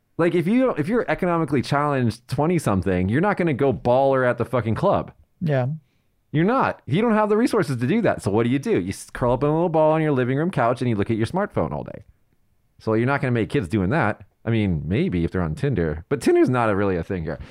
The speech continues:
Speaker 1: By the way, what do you think? I'm pitching you an idea. What do you think if we did an episode where it's just a top facing down camera and we just do Tinder with me for a day and just see what, what happens?
Speaker 2: I think it would be more entertaining if we had a female counterpart so that we could look at some of the guys too.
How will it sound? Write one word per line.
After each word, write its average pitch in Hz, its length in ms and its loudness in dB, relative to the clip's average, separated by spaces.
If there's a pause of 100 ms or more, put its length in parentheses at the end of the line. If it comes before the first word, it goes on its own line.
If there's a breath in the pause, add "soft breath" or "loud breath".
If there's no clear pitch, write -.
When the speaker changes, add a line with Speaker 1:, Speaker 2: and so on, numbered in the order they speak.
(140 loud breath)
Speaker 1:
By 202 160 4
the 196 60 2
way, 123 160 4
what 98 120 2
do 147 40 2
you 147 60 4
think? 120 220 -2
I'm 101 60 -4
pitching 120 300 -6
you 117 60 -4
an 104 60 -4
idea. 90 320 -8 (340 soft breath)
What 139 120 2
do - 20 4
you 175 80 4
think 170 120 2
if 147 80 0
we 143 80 0
did 117 140 0
an 101 180 2
episode 95 520 0 (600 soft breath)
where 120 140 0
it's 117 80 -4
just 120 100 -2
a 104 160 0 (220)
top - 400 -2
facing 123 300 0
down 110 200 2
camera 95 460 0
and 107 100 -2
we 113 80 2
just 104 140 -2
do 113 140 0
Tinder 104 260 2
with 90 140 2
me 92 80 2
for 92 120 -4
a 87 40 0
day 82 180 0
and 87 140 -4
just 92 120 -4
see 98 120 0
what, 87 200 0
what 90 140 2
happens? 78 380 -2 (800 loud breath)
Speaker 2:
I 196 40 -2
think 285 220 0
it 285 60 6
would 240 160 6
be 196 420 6 (100)
more 175 640 6 (400)
entertaining 156 580 6
if 143 220 4
we 151 180 6
had 143 540 4
a 131 280 6
female 147 420 4
counterpart 131 500 2
so - 100 0
that 123 160 2
we 123 100 2
could 135 100 2
look 123 160 2
at 120 80 0
some 120 100 0
of 113 60 0
the 113 60 0
guys 110 360 -2
too. 139 300 -2